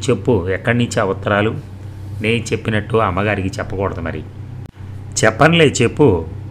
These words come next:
చిరాగ్గా అన్నాడు పురుషోత్తం. "చెప్పేయరుగా, సత్య ప్రమాణంగా చెప్పను." "మీ ఊరి నుంచే ఆ ఉత్తరాలు వస్తున్నాయి."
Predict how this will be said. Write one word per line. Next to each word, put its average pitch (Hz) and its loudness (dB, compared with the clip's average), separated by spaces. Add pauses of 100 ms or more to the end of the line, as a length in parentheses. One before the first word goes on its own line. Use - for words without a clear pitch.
(240)
చిరాగ్గా 104 4
అన్నాడు 90 2
పురుషోత్తం. 95 -2 (240)
"చెప్పేయరుగా, 107 2 (400)
సత్య - 2
ప్రమాణంగా 107 2
చెప్పను." 87 -6 (1500)
"మీ 123 10
ఊరి 123 10
నుంచే 113 4
ఆ 110 10
ఉత్తరాలు 101 6
వస్తున్నాయి." 92 0